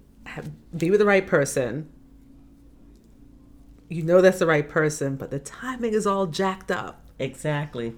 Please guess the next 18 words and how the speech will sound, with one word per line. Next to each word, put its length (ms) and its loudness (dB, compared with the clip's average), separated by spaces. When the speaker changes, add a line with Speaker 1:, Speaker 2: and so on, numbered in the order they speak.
Speaker 2:
Because 360 -4
like 160 0
I 80 2
said, 480 -4
years 400 -4
ago, 500 -2
we 100 -2
were 140 0
together. 720 -2
We 100 0
were 140 2
right 280 6
for 120 -2
each 180 -2
other 240 2
then, 520 0
but 220 -10
the 120 -6